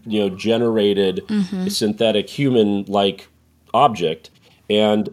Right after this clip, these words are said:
Speaker 1: they, the way they create it is with what's called generative A I. M-, many of you may be aware of Midjourney or Dall-E or these different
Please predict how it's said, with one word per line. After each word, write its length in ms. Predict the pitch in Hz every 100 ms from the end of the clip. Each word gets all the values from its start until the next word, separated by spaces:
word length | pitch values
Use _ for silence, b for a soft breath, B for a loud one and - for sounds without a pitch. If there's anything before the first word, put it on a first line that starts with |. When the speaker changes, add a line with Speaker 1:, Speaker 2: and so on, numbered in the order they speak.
| -
Speaker 1:
they, 480 | 90 90 113 110
the 140 | 113 107
way 200 | 110 123
they 160 | 117
create 480 | 107 - 110 123 151
it 120 | 117
is 200 | 98 101
with 200 | 92 101
what's 200 | 101 101
called 300 | - 104 98
generative 600 | 87 107 107 110 107 104 101
A 220 | 101 98
I. 320 | 104 107 90
M-, 480 | 90 95 107 104 107
many 240 | 113 117
of 100 | 117
you 120 | 104 104
may 200 | 104 101
be 120 | 101
aware 280 | 98 101 95
of 80 | 85
Midjourney 760 | 110 101 101 107 101 101 101
or 140 | 95
Dall-E 640 | 85 104 95 95 110 110 107
or 120 | 98
these 240 | 87 98 90
different 520 | 110 - 113 104